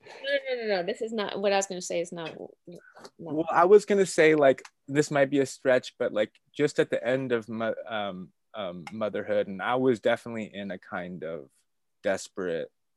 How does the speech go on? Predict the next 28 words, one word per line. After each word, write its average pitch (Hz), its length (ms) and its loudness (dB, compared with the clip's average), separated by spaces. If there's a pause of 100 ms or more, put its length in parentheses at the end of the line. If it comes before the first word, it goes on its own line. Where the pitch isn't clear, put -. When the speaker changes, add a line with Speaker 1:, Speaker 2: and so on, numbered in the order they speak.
(220)
Speaker 2:
place, 90 600 -8 (500)
um, 85 480 -10 (640)
when 104 200 -2
I 101 100 0
was 98 200 -4
reading 98 280 -6
that 90 240 -8
book. 98 260 -4
And 113 100 -6
it's 104 100 -10
funny, 113 240 -2
I 98 60 -4
just 107 180 -10
looked 113 160 -10
at 98 60 -4
my 98 100 -6
notes 95 320 -8
in 92 80 -10
my 92 140 -10
email, 90 320 -8
and 87 100 -12
it - 20 -12
was 120 100 -12
December 104 560 -8
thirty-one, 90 640 -8
two 92 140 -16
thousand 90 420 -8
eighteen. 85 480 -16